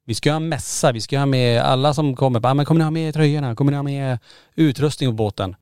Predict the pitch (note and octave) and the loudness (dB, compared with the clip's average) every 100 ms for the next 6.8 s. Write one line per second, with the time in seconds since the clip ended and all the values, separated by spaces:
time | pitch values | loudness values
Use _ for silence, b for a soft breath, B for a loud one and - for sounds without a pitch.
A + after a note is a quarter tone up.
0 | - C#3 F#3 G3 F#3+ F3+ F3 E3 D3 C3+ | -6 -2 -2 -2 -2 -2 -2 0 0 0
1 | B2+ B2 B2 B2 B2+ C3 C3 C3 B2+ B2 | -2 -2 -2 -4 -6 -8 -10 -6 -2 0
2 | A#2 A#2+ B2+ B2+ A#2 A#2+ A#2 A#2 A#2+ B2+ | 2 0 0 0 0 0 0 0 -2 -4
3 | B2 B2 C#3 D3+ B2+ B2+ B2 D#3 C#3+ B2+ | -10 -12 -14 -6 -4 -2 -2 -4 -4 -4
4 | A#2 A2+ - A#2 G#2+ G#2 G2 - B2+ B2+ | -2 -4 -6 -6 -2 0 0 -2 -2 2
5 | C#3+ C#3+ D3 C#3+ C#3+ D3+ D#3+ E3 - _ | 2 0 -4 -4 -4 -2 -2 -2 -4 _
6 | - F#3 C3+ A2+ A2+ A2+ F#3 D#2+ | 0 2 2 -2 -2 -2 -4 -4